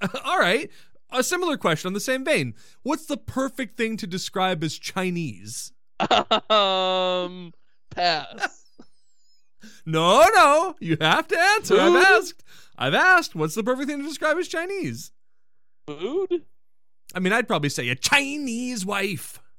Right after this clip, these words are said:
Speaker 1: <laughs>
Speaker 2: Now you gotta bleep that one. I, oh boy. <laughs> We're gonna get,
Speaker 1: <laughs>
Speaker 2: we tried to stop Asian hate, and now we're creating Asian
Speaker 1: It's
Speaker 2: hate
Speaker 1: not
Speaker 2: because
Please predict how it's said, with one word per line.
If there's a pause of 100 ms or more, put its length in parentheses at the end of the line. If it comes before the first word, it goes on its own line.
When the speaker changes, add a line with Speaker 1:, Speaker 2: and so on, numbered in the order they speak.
(120)
Speaker 1:
<laughs> (2000)
Speaker 2:
Now
you
gotta
bleep
that
one.
I,
oh
boy. (420)
<laughs>
We're
gonna
get, (240)
Speaker 1:
<laughs>
Speaker 2:
we
tried
to
stop
Asian
hate, (400)
and
now
we're
creating
Asian
Speaker 1:
It's
Speaker 2:
hate
Speaker 1:
not
Speaker 2:
because